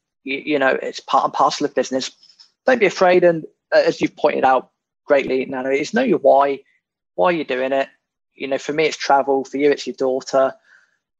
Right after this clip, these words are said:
And, you know, everyone's, everyone's why is gonna be different. So, yeah, uh,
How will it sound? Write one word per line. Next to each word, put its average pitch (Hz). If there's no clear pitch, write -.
And, 127
you -
know, 143
everyone's, 170
everyone's 165
why 156
is 147
gonna 143
be 135
different. 131
So, 92
yeah, -
uh, -